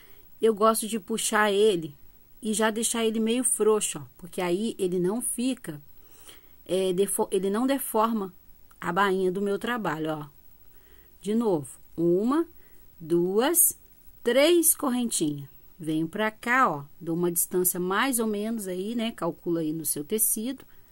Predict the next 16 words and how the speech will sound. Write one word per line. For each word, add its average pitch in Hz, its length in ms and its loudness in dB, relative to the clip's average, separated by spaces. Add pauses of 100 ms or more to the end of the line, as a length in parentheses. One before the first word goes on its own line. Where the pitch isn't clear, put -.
(420)
tá? 190 220 6
Ó, 160 100 2
e 190 120 2
aí 208 120 2
eu 220 120 4
venho 220 240 0
puxar 240 560 0 (300)
esse 214 280 2
ponto 226 440 -4
baixo 185 460 2
alongado 247 960 4 (880)
com 240 180 -4
a 247 80 4
mão 233 160 0
mais 277 300 0
frouxa, 233 520 0